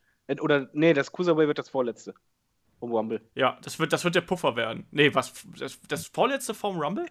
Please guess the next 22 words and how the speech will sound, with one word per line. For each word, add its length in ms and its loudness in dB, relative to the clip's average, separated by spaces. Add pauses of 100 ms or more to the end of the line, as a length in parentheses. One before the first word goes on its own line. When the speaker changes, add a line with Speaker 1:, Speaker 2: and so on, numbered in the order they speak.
Speaker 1:
Ey, 200 4
also 200 4
A 80 8
J 240 2
Styles 280 -2
wird 120 -4
das 120 -4
vorletzte, 640 0
um 300 -2 (360)
richtig 380 0
Big-Time-Feeling, 720 -2
dann 260 2 (280)
zum 180 -10
Durchatmen 580 2
kommt 180 -6
Cruiserweight 580 0
und 100 -10
dann 120 0
kommt 160 -6
der 60 -2
Rumble. 280 -6
Speaker 2:
Nee. 520 6